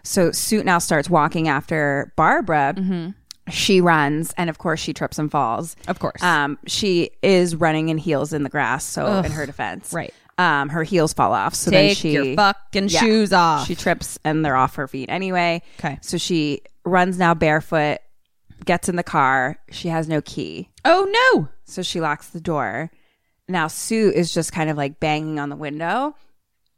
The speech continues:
Speaker 1: And then he goes around to the other side, and he's, like, trying to get in, and he, like, grabs, like, a big, like,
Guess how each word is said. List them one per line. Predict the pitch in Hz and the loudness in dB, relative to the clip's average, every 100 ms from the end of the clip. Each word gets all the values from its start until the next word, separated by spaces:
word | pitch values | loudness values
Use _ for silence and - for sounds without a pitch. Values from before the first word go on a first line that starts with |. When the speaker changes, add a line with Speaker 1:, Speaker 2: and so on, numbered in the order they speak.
| _ _ | _ _
Speaker 1:
And | 180 | -2
then | 160 | 0
he | |
goes | 156 160 - | 0 0 0
around | 170 151 | -2 -2
to | 156 | -4
the | 165 | -4
other | 147 160 | -4 -4
side, | 165 - 110 104 117 | -4 -2 -2 -2 -4
and | - 170 | -6 -6
he's, | 160 | -8
like, | 151 - | -10 -10
trying | - 160 165 | -8 -6 -6
to | |
get | 165 160 | -4 -4
in, | 151 | -4
and | 143 | -4
he, | 151 | -6
like, | 135 - | -6 -4
grabs, | 143 139 143 | -2 -2 -4
like, | 151 | -8
a | 156 | -8
big, | 147 139 127 - | -6 -6 -6 -8
like, | 131 - | -8 -10